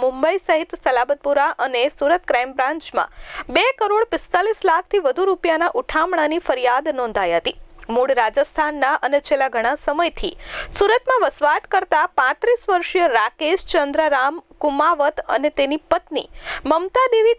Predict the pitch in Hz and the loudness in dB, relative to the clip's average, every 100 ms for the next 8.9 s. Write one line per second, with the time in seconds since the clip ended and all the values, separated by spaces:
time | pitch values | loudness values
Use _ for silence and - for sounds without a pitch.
0 | 370 330 330 339 392 415 - 320 339 - | 0 0 0 0 -2 -4 -2 0 0 0
1 | 415 - 320 320 370 262 311 294 240 226 | -4 -2 0 0 0 0 0 2 0 -4
2 | 302 339 277 277 - - 339 427 453 302 | -2 0 2 0 0 -2 0 0 0 0
3 | 269 311 320 254 262 294 285 370 269 - | 0 -2 0 0 0 -2 0 0 0 -4
4 | - - - - 349 381 392 508 508 403 | -6 -20 -18 -4 -2 0 0 0 0 0
5 | 370 349 392 - 269 311 359 - 339 349 | 2 2 2 0 0 2 0 0 -2 0
6 | 294 269 277 302 - 254 233 302 349 - | 0 0 -2 -2 0 0 -2 -4 -2 0
7 | 302 262 - - 247 240 285 311 302 269 | 0 0 -2 -4 -4 -4 -2 0 0 0
8 | 302 254 277 202 - 240 294 302 | 0 0 0 0 0 0 0 0